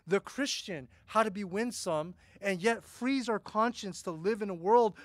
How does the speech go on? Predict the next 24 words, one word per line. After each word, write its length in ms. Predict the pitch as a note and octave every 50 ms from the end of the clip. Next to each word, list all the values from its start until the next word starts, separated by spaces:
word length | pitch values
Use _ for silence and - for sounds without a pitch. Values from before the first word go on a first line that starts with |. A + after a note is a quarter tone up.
| - _
where 160 | F3 F#3+ F#3
sometimes 600 | - - G#3+ A#3+ B3+ - - G3+ F#3+ F#3 F3 - - - - _
we 140 | - E3+ G#3+
cannot 420 | - - - A3+ A3 G#3+ G#3 G#3 G#3
actually 640 | G#3 G3 G3+ A3 A3 - - A3 G#3 G#3+ G3+ - - - -
reasonably 560 | - D#3 G3 A#3+ A#3 G3 G3 G#3 F3 F#3+ G3+
question 580 | G3 - - - A3 G#3+ - - - G3 F#3 F3 - - - - _ _
every 360 | - G3+ A3 G#3+ F3+ F#3 F#3 F3+
single 420 | - - F#3+ F#3 F#3+ F3+ F#3 F#3
sor-, 360 | F3+ - - G#3+ G#3+ F3+ - -
source. 680 | - - A3 A3+ B3 A#3+ F#3 D3 - - - - - _ _ _ - _ _ _ _ _ _ _ _ _ _ _ _ _ _ _ _ _ - _ _ -
Let 140 | A#3+ C#4
me 80 | C#4+ C#4
give 160 | G3+ B3 A3
you 80 | A#3+ A3+
a 60 | G3
very 200 | F#3 G#3 G#3 F#3
practical, 880 | - - - - A3 G#3+ A3+ A3 - A3+ G3 - - F3+ E3+ E3 D#3 - - - - - -
uh, 240 | - D#3+ D3+ D3 C#3+ - _ _ _ _ - -
illustration 600 | G#3 F#3+ G3 F3+ - - F3+ F3+ - - A3 F#3+
that 120 | G3 G3
I 120 | G3 F#3+ F3+
think 240 | - B3+ B3+ -
ag-, 260 | B3 G3 F#3+ E3 E3+